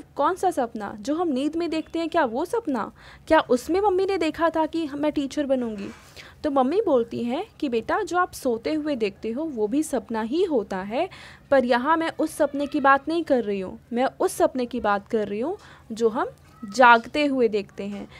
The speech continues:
यानी कि हम मन में ठान लेते हैं कि हमें बड़े होकर ये चीज़ बननी है और हम वही बनने की पूरी कोशिश करते हैं।" तो नेहा बोलती है, "अच्छा,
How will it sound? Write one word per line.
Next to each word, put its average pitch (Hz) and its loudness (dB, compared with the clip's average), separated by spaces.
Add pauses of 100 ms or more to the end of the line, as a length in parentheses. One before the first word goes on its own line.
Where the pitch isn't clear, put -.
(200)
यानी 247 4
कि 339 -2
हम 339 2
मन 294 4
में 381 -2
ठान 240 0
लेते 208 -4
हैं 302 -4
कि 339 -6
हमें 262 -2
बड़े 233 2
होकर 254 0
ये 254 0
चीज़ 262 -4
बननी 220 -4
है 220 -10 (300)
और 240 4
हम 254 0
वही 220 -4
बनने 208 -4
की 320 -2
पूरी 233 -2 (220)
कोशिश 220 0
करते 190 -8
हैं।" 196 -12 (420)
तो 262 0
नेहा 254 0
बोलती 254 2
है, 294 -4
"अच्छा, 269 0